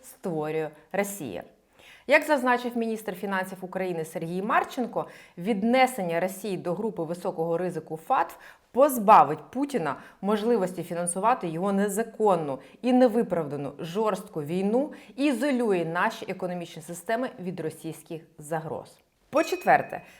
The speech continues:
це фактичне скасування пільгових ставок оподаткування доходів у джерела за міжнародними конвенціями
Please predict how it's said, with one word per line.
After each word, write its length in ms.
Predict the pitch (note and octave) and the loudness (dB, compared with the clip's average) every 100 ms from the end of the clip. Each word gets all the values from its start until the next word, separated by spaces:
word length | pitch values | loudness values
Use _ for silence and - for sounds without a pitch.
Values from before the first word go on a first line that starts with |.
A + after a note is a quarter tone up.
| _ | _
це 180 | - E4 | 0 2
фактичне 640 | E4 D#4+ - D4+ D#4+ C4 | 2 0 -2 -2 0 -4
скасування 580 | B3 - A#3 G#3+ A3+ G3+ | -4 -8 -2 0 0 -2
пільгових 520 | G3 A#3 F#3+ F3+ E3+ | -4 -4 -2 -2 -4
ставок 460 | - C4 D#4 C#4 G3+ | -2 0 2 0 -4
оподаткування 640 | F#3+ F3+ - F#3 F#3 E3 | -10 -12 -8 -2 0 0
доходів 440 | D#3 E3+ G#3 D#3 - | -4 -2 -2 -2 -6
у 80 | D#3+ | -6
джерела 440 | D#3 F#3 A#3 E4+ | -4 0 4 4
за 120 | A#3 | 4
міжнародними 720 | F#3+ F#3 F3 F3 B3+ B3+ A#3+ G#3+ | 0 -2 0 2 4 4 0 -2
конвенціями 760 | F3+ E3 F#3 C4+ C#4+ A#3+ A3+ | -6 -4 -2 -2 -2 -4 -6